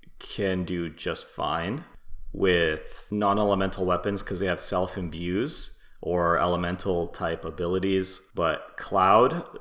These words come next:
does not have any of that. So it, to me, it's just, it's really hard to, uh, other than seeing big numbers on his attack stat, you will get more damage just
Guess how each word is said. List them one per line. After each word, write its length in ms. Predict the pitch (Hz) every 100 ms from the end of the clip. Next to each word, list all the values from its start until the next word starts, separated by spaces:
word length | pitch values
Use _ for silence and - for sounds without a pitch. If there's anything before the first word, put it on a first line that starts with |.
| - 95 98 -
does 200 | 95 87
not 160 | 92 90
have 160 | 87
any 220 | 80 82
of 80 | 82
that. 260 | 82 80 80
So 220 | - 82
it, 500 | 73 87 - - -
to 120 | -
me, 140 | 107 107
it's 160 | 98 -
just, 180 | -
it's 200 | 95 -
really 180 | 110 113
hard 320 | 98 95 90 -
to, 120 | 87
uh, 140 | 98 -
other 260 | 107 127
than 200 | 113 95
seeing 400 | - 101 95 87
big 220 | 82 87 82
numbers 420 | 78 85 92 90
on 480 | 85 80 78 73 -
his 140 | 90 80
attack 360 | 78 82 80
stat, 460 | - 104 107 120 - - - - - - - -
you 220 | - 104 98
will 300 | 110 123 123
get 280 | 110 95
more 220 | 92 92 87
damage 560 | 82 82 82 80 -
just 340 | - 80 -